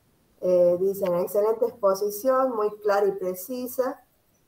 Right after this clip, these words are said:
Otros dicen, "Excelentes aportes, muy buenas las tres exposiciones de hoy,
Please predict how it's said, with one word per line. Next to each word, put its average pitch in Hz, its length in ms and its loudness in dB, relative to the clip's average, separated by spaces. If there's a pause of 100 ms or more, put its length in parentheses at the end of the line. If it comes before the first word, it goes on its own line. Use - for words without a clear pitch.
(280)
Otros 196 420 2
dicen, 196 320 4
"Excelentes 202 680 -2
aportes, 233 840 0 (300)
muy 220 260 4
buenas 208 320 4
las 175 180 -12
tres 196 220 0
exposiciones 190 680 -6
de 185 160 -2
hoy, 214 360 0